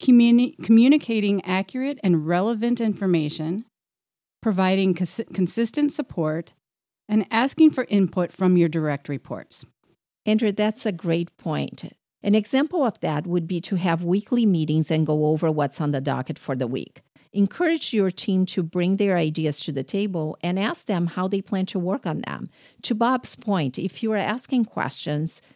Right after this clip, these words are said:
Speaker 2: slowly you will build the cre-, them to the point where they are not coming to you anymore. The beauty of asking that is slowly do you build trust with your team,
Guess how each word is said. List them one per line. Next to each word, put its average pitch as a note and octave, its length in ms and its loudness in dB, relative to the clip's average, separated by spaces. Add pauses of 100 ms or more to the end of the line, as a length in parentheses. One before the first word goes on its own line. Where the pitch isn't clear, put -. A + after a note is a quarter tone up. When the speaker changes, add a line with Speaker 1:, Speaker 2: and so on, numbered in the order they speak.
(200)
Speaker 2:
slowly G#3+ 460 2
you F#3+ 200 2
will F3+ 160 0
build E3+ 360 -2
the E3+ 80 -4
cre-, - 300 -4 (100)
them E3+ 360 -2
to - 120 -6
the D3+ 120 -4
point G3+ 400 -4
where F3+ 120 -2
they F3 140 -2
are E3+ 80 -2
not E3 260 -4
coming D#3 280 -2
to - 160 -6
you F#3 60 -2
anymore. C#3+ 580 -4 (360)
The A3 80 2
beauty C4 440 -2
of G3+ 180 -2
asking F#3+ 460 -2
that C#3+ 240 -4
is E3 160 -4 (160)
slowly G#3 560 0
do F3 160 -4
you E3 160 -2
build E3+ 340 -2
trust - 360 -8
with B3 160 -8
your A#3 100 -4
team, D#3+ 420 -4